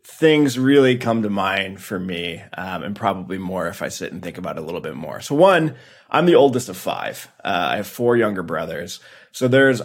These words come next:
all sorts of scripts that I grew up with around being a role model, uh, trying to, um, bring maybe some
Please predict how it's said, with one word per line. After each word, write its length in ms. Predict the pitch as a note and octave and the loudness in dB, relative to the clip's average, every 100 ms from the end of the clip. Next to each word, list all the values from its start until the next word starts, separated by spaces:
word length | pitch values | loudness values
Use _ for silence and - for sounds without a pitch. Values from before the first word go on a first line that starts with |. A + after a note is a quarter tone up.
| - - | -8 0
all 420 | B2+ C3+ C#3 C#3+ | 4 6 6 4
sorts 420 | - A#2+ A#2 A2 | 0 0 0 0
of 240 | - G#2 | -2 -2
scripts 460 | G#2 - G#2+ G2+ - | -4 -6 -4 -4 -6
that 220 | E2+ G2+ | -10 -6
I 220 | F#2+ F#2+ G2 | -4 -4 -6
grew 280 | G2 F#2+ | -8 -6
up 160 | F2+ F2+ | -6 -6
with 300 | G2+ F2+ F#2 F#2+ | -6 -6 -6 -8
around 760 | F#2+ F#2+ F#2 F#2 F2 F2+ - _ _ _ - | -6 -4 -6 -8 -10 -14 -20 _ _ _ -4
being 280 | B2+ B2+ A#2 | 0 2 2
a 60 | |
role 260 | A2 G#2+ G#2+ | 2 2 2
model, 680 | G2+ G2 F#2 F#2+ F2+ F2 - _ _ _ | 0 0 -2 -2 -4 -6 -12 _ _ _
uh, 340 | - G2 F2+ F2 | -4 -2 -2 -2
trying 800 | - A2 G#2+ A2 A2+ A2 G#2+ G2+ | -4 0 2 2 2 0 -2 -4
to, 680 | - G#2 G2+ G2 F#2+ F#2 F2+ F#2+ | -8 -6 -4 -4 -4 -6 -10 -10
um, 380 | - F#2+ F2+ G2 - | -8 -8 -10 -12 -8
bring 440 | A#2 C3 C#3 B2+ | 0 0 2 2
maybe 300 | A#2+ A2+ A2+ | 2 2 0
some 420 | A2 A#2+ G#2 G2+ | -2 -2 -2 -2